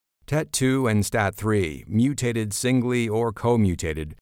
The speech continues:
were associated with distinct patterns of cytopenias, as well as response to immunosuppressives. Olson and colleagues noted that while treatment indications and response to therapy were evaluated rigorously,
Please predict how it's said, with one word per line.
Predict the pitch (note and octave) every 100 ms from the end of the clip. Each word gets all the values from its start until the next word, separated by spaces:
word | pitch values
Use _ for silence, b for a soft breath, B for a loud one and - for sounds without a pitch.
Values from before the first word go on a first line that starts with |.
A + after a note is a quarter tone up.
| _ -
were | A#2+
associated | A#2+ C#3 D3+ C3+ A#2 G#2+ G#2+
with | G#2+ G#2
distinct | A2 G2+ - C3+ C#3+ -
patterns | G#2+ A2+ G2 F#2 E2+
of | E2+
cytopenias, | - G2 F#2+ E2+ G2 F#2 - - G#2 -
as | A2+ G#2
well | B2 C#3 C#3+
as | A#2+
response | G#2+ G#2 - B2 A#2 G2+ -
to | G#2
immunosuppressives. | G2+ G#2 G2+ F#2+ F2+ F#2+ G#2 G2 - G#1+ - - _ _ -
Olson | C3+ D#3 - A#2+
and | A2+
colleagues | F#2+ G2+ G#2 A2+ G#2+ G#2
noted | G#2+ A2+ A2+ G#2
that | A2 G#2
while | A#2+ D#3
treatment | - D3+ D3 B2 G#2+
indications | G#2+ A2 A2 G#2+ - A2+ A#2
and | G2+ F#2
response | - - A#2 A2 G2+
to | - F2+
therapy | G2+ G#2 G2 F#2+ F#2+
were | F#2+ F#2+
evaluated | F2+ A2 A#2 G2+ F#2+ F2+
rigorously, | E2+ A2+ G#2 D#2 - C2+ -